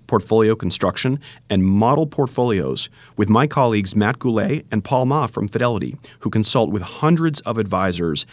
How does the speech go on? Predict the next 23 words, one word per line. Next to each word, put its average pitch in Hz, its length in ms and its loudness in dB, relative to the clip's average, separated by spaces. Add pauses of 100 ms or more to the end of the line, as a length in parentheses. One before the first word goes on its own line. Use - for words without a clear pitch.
(220)
every 107 220 2
year 98 260 2
on 82 100 2
this 80 180 -2
really 95 280 2
important 85 420 -2
subject. 69 480 -6 (560)
Then 196 180 6
we're 214 100 4
gonna 156 160 4
chat 151 240 2
with 131 120 -2
Greg 135 280 0
Pinto, 113 500 0
a - 40 -6
financial 110 460 2
advisor 110 460 2
and 104 100 2
planner 107 300 0
with 98 180 -4
Bay 98 140 0
State 101 260 -4
Financial. - 520 -4